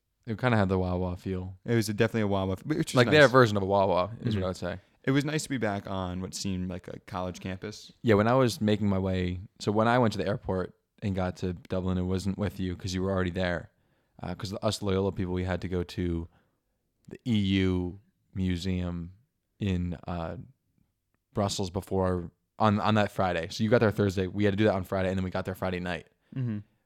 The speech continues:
Speaker 1: which, which meant I had to walk alone 'cause they all had, like, their own place they were going, and I was going with you. So walking on that campus at night was really enjoyable because it just felt like I was at college again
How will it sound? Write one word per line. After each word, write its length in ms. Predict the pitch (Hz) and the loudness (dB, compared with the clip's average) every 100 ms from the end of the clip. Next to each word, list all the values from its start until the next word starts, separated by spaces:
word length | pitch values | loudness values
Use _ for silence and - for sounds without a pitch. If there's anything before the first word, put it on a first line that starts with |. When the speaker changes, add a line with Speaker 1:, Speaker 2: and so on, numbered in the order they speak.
| _ | _
Speaker 1:
which, 400 | 101 95 - - _ _ _ _ _ _ _ _ _ - | -4 -4 -6 -12 _ _ _ _ _ _ _ _ _ -4
which 260 | 127 110 | 0 2
meant 120 | 127 113 | 4 6
I 40 | |
had 120 | 110 104 | 6 4
to 60 | |
walk 240 | 98 98 98 | 4 2 2
alone 360 | 92 92 85 | -2 -2 -4
'cause 160 | - 98 | -6 0
they 80 | 104 | 2
all 100 | 98 | 2
had, 160 | 101 92 | 2 -2
like, 120 | 92 | -4
their 140 | - | -4
own 200 | 98 92 | -2 -4
place 200 | 90 87 | -4 -6
they 80 | - | -2
were 80 | 95 | -2
going, 240 | 95 95 | 0 -2
and 80 | 95 | -2
I 20 | 95 | -4
was 100 | - | -2
going 180 | 92 | -4
with 140 | 90 - | -4 -4
you. 240 | 98 107 - - _ | -2 -2 -4 -18 _
So 120 | - 104 | -4 4
walking 300 | 113 139 131 | 6 6 2
on 80 | |
that 120 | 113 98 | 0 0
campus 320 | 107 107 110 | -2 0 -2
at 80 | 92 | 0
night 220 | 95 104 | 0 0
was 140 | 110 | 0
really 180 | 110 110 | 0 2
enjoyable 560 | 113 117 113 117 113 - _ _ | 2 2 2 2 -2 -6 _ _
because 200 | - 107 | -2 0
it 80 | 98 | 0
just 160 | 92 95 | -2 0
felt 240 | 104 101 | 4 4
like 200 | 104 95 | 2 0
I 60 | 95 | 0
was 140 | 95 95 | -2 -2
at 140 | - | -6
college 360 | - 90 98 101 | 0 2 2 -2
again 320 | 101 104 | -2 -4